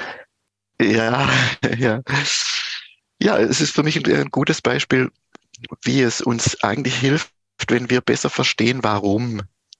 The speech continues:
Kinder bestimmte Verhaltensweisen haben. Also ich rede da wirklich, du hast es schon angesprochen, von den universellen Verhaltensweisen, also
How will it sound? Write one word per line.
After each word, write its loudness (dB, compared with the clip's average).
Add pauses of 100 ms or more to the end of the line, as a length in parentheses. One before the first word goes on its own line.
(140)
Kinder 0
bestimmte 0
Verhaltensweisen 0
haben. -2 (480)
Also 0
ich -2
rede 2
da 0
wirklich, -2
du 0
hast 0
es -4
schon 0
angesprochen, 0
von 0
den -2
universellen 0
Verhaltensweisen, 0
also 0